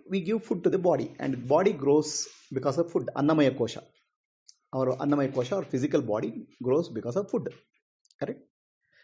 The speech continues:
Now, how much food body needs? If you give more, if you give more than that, then you are unnecessarily stressing the body. And what kind of food is another question.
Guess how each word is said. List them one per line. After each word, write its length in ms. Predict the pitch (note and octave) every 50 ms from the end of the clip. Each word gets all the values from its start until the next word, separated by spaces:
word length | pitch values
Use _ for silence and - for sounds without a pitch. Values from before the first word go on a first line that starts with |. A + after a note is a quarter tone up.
| _ _ _ -
Now, 120 | G#3+ A3
how 160 | G#3 - F3+ A3+
much 200 | C4+ D#4+ D#4 D#4
food 260 | - - C#4+ G#3 F#3
body 220 | F3 G3+ G3+ G3+ G3
needs? 520 | F3 D#3+ D3 C3 B2+ - - - - - - _ _ _ _ _ _ _ _ _ _ _ _ _ _ _ _ _ _ _ _ _ _ _ _ _ _ _ _ _ _ _ _ _ _ _ _ _ _ _ _ _ _ -
If 100 | A3 G#3+
you 80 | A#3+ G#3
give 260 | F#3 A3 A#3 A3 D#3+
more, 380 | D3+ D3+ D#3 G3 A#3 A#3+ A#3 - F3
if 100 | D#3 -
you 60 | F#3
give 220 | C#3 D3 E3+ E3+
more 200 | C#3+ C#3 D3+ G3+
than 200 | A3 G#3+ G3 D3+
that, 280 | B2 A2 F#2+ - - - - _ _ _ _ _ _ _ _ _ _ _ _ _ _ _ _ _ _ _ _ _ _ _ _ _ _ _ _ _ _ _ _ -
then 440 | C#3+ D3+ E3 F3+ F#3+ F#3+ - - - _ _
you 100 | - D#3+
are 140 | D#3+ D#3+ - - -
unnecessarily 420 | D3 D#3+ F#3 F#3+ F#3 - F#3 G3+
stressing 460 | G3+ - - - D3+ D3+ D3+ - G3
the 60 | F3 C3+
body. 240 | B2 A2+ G#2+ - - - _ _ _ _ _ _ _ _ _ _ _ _ _ _ _ _ _ _ _ _ _ _ _ _ _ _ _ _ _ _ _ _ - - -
And 140 | D3 C#3 B2+
what 240 | D3 F#3+ F#3+ -
kind 180 | - G#3+ G#3+ G#3+
of 120 | G#3 G#3+ -
food 180 | A3 A3+ G3
is 160 | - F3+ E3+ -
another 220 | D#3+ D#3+ D#3+ D#3
question. 340 | D#3 D3+ B2+ - - -